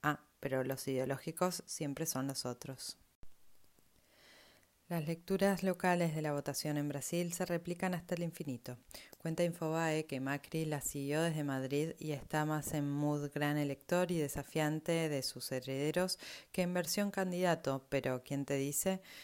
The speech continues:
Cristina también mide los límites de pisos y techos propios y ajenos.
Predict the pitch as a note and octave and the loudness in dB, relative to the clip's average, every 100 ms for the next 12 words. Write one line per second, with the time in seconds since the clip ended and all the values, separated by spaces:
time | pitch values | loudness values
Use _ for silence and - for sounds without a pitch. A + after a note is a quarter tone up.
0 | - - - E3+ - E3 E3 D#3+ E3 D#3+ | -18 -14 -2 -2 2 2 4 4 4 4
1 | E3+ E3+ E3+ E3 D#3+ D3+ C#3+ D3+ D3+ D3+ | 4 4 4 2 2 2 0 0 0 -2
2 | D3 - D3+ - F3 E3+ D#3 - D3+ - | -2 -4 -6 0 0 0 -2 2 2 0
3 | - - D3+ D#3+ D3 D#3 - D#3 B2+ B2+ | -4 -2 0 0 -2 -4 -2 -4 -4 -4
4 | - | -8